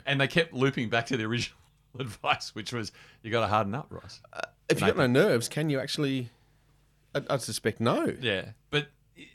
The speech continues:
Speaker 1: this
Speaker 2: So he
Speaker 1: all
Speaker 2: lost
Speaker 1: sa-
Speaker 2: function. His, his genitals were numb.
Speaker 1: Yeah, his genitals were numb. Um, now, this is
Speaker 2: Oof.
Speaker 1: all, and it actually got worse. He said, "I tried to push through it until I played Cronulla. I stepped
Speaker 2: Yes.
Speaker 1: off my left foot and I felt like my bowels had fallen out of my backside."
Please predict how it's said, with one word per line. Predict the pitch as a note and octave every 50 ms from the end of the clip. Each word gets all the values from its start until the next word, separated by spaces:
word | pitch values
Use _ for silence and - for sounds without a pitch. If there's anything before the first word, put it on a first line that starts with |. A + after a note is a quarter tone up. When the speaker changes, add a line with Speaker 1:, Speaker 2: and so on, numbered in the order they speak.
| _ -
Speaker 1:
this | E3 A#3 C4
Speaker 2:
So | G#3+ D#4
he |
Speaker 1:
all | A3+ A#3+
Speaker 2:
lost | C#4 A#3 G3 -
Speaker 1:
sa- | - A3+
Speaker 2:
function. | B3+ F4 - - C3+ A#2
His, | C3 C#3+ D3
his | D#3 G#3 F3
genitals | D#3 - A#3+ C4 C4+ A#3+ A#3 G#3+ F#3
were | F#3 F3+
numb. | F3+ F#3 A3+ A3+ B2 E2+ - - _ _ _
Speaker 1:
Yeah, | - B2 G2+ C2+
his | - B2 B2 A#2
genitals | - D#3 E3+ F3+ F#3 E3+ E3+ D3+ B2 C3+
were | - C3 B2+ B2+ B2 A#2 A2+
numb. | A2 G#2 G2+ F#2 E2+ E2 F#2 G#2+ - _ _ _ _ -
Um, | B2 B2+ B2+ B2+ B2+ B2+ - C#3
now, | D3+ E3
this | E3+ B3 B3+ -
is | A3 C3+ A#2
Speaker 2:
Oof. | B2
Speaker 1:
all, | B2 A#2+ A#2 A2+ A2 G#2 - - - - - _ _ _ _ _ _ _ _ _ -
and | C3 C#3
it | F3
actually | G#3 - - D#3+
got | B2 B2 A#2 A#2
worse. | B2 B2 B2 B2 A2+ -
He | A#2+
said, | A2+ - C3+ B2+
"I | A#2+
tried | - G3 G3
to | - -
push | - C3 A#2 -
through | - B2 A#2+ A#2+
it | G#2+
until | A2+ A2 - B2+ A2+
I | G#2+ G#2
played | - B2+ A2 G2+ -
Cronulla. | - A2+ G2 G#2 A2 G2+ G2 F2 G#2
I | A2+ A2
stepped | - - D#3+ D3 -
Speaker 2:
Yes. | D3+ B2+
Speaker 1:
off | -
my | B2+ A2+
left | A2 A2+ A2 - - -
foot | - A2+ A#2 G#2+
and | - G#2+
I | G#2+
felt | - - B2 A#2 A2
like | A2 G#2+
my | G2+ G2
bowels | F2 G#2+ G2+ G2+ G#2 F#2+
had | F#2 F#2
fallen | - - A2 G#2 G2+ G2+
out | G2+ G2+
of | G2
my | F#2 E2+
backside." | D#2 F#2+ G2 - - - G2 - - -